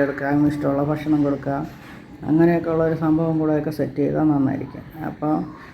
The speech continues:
ആ, ഡോഗ്സൊക്കെ എന്ത് ചെയ്യണം, അതിൻ്റെ ഡീറ്റെയിൽസ് കഷ്ടപ്പെടുന്ന അത്, ഉം,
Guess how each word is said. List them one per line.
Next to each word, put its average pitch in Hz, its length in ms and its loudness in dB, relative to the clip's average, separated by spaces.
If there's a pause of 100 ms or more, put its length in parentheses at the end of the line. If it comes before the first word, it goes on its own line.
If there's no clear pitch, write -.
(220)
ആ, - 20 0 (360)
ഡോഗ്സൊക്കെ 147 500 -2 (280)
എന്ത് 151 180 4
ചെയ്യണം, 143 280 2 (200)
അതിൻ്റെ 147 280 4 (160)
ഡീറ്റെയിൽസ് 147 500 2 (540)
കഷ്ടപ്പെടുന്ന 139 560 2 (760)
അത്, 147 160 2 (680)
ഉം, 151 300 6